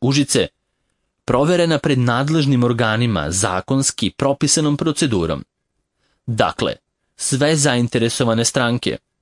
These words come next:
mogu našem stručnom timu poveriti bilo kakvu vrstu dokumentacije i biti sigurni da će dobiti prevod vrhunskog kvaliteta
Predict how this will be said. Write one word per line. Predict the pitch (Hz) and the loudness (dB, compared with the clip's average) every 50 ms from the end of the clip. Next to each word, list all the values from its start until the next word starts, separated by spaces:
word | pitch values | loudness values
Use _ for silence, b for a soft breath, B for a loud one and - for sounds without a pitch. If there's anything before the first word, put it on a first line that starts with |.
| _ _ _ _ _ _ - | _ _ _ _ _ _ -2
mogu | 110 113 139 160 170 165 | 0 2 2 2 2 2
našem | 156 151 156 156 - - 151 127 113 - | 2 2 2 2 2 2 0 0 -2 -2
stručnom | - - - - 143 143 139 - - - 101 82 87 | -2 -2 0 2 2 2 2 2 0 0 -2 -4 -4
timu | - - - 85 78 80 98 139 151 | -6 -4 -4 -2 -2 0 0 -2 -2
poveriti | - - 151 151 143 165 160 147 - - - 95 78 | 0 0 0 2 2 2 0 0 0 0 -2 -2 -2
bilo | 71 85 92 127 156 180 165 160 - | -2 0 0 2 2 2 2 0 0
kakvu | - - 82 80 - - 123 123 | 0 -2 -4 -4 -2 -2 0 0
vrstu | 117 98 80 80 - - 131 117 | 0 0 -2 -2 -2 -2 0 0
dokumentacije | 123 127 - 143 139 139 139 - 143 - 87 160 - - 127 - - - _ _ _ _ _ _ b b b b b b b b _ - | 0 0 2 2 2 0 2 2 2 2 2 2 0 0 0 -2 -2 -6 _ _ _ _ _ _ b b b b b b b b _ -2
i | 110 104 104 98 - | 0 0 0 0 -2
biti | 131 117 113 135 160 151 - 90 78 | -2 0 0 0 0 0 -2 -2 0
sigurni | - - 117 101 101 123 135 151 170 170 | 0 0 0 2 2 2 2 2 2 2
da | 156 156 147 143 | 2 2 0 2
će | - - 143 | 2 0 0
dobiti | 117 104 101 123 - - 175 170 - - 101 - | 0 0 2 2 2 2 0 -2 0 -2 -2 -2
prevod | - 117 123 135 139 131 107 92 - _ _ _ _ _ - | 0 0 0 2 2 0 -2 -4 -6 _ _ _ _ _ -8
vrhunskog | 95 98 135 175 165 - 185 160 143 - - 120 101 - - - | -4 -2 0 0 0 0 0 0 0 0 0 -2 -2 -2 -4 -2
kvaliteta | - 117 110 117 - - 92 78 - - 85 | 0 0 0 2 0 0 -2 -2 -2 -4 -4